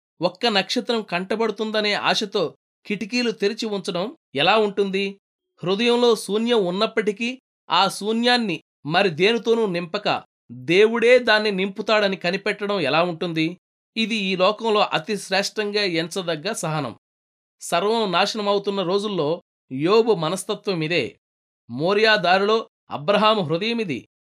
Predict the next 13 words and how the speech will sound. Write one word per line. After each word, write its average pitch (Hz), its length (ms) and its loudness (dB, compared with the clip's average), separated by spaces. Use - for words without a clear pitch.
మిద్యాను 180 480 2
అరణ్యంలో 208 640 2
మోషే 214 420 0
నిరీక్షణ 202 460 -4
ఇది. 131 320 -6
అన్నిటికీ 208 580 -2
పైగా 202 460 2
గెత్సెమనే 226 560 0
తోటలో 185 540 -2
మనుష్య 190 500 -2
కుమారుని 180 500 -2
ప్రార్థన 156 540 -4
ఇది. 110 360 -8